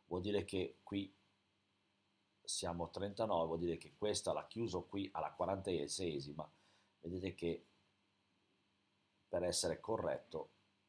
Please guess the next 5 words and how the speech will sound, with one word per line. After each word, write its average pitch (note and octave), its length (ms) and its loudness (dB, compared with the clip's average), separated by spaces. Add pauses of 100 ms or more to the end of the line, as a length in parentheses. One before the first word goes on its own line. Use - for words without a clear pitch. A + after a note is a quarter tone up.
(600)
vedete - 240 -14
che - 80 -20
qui F2+ 180 -8
chiuderò F2+ 680 0
anche F2 640 -6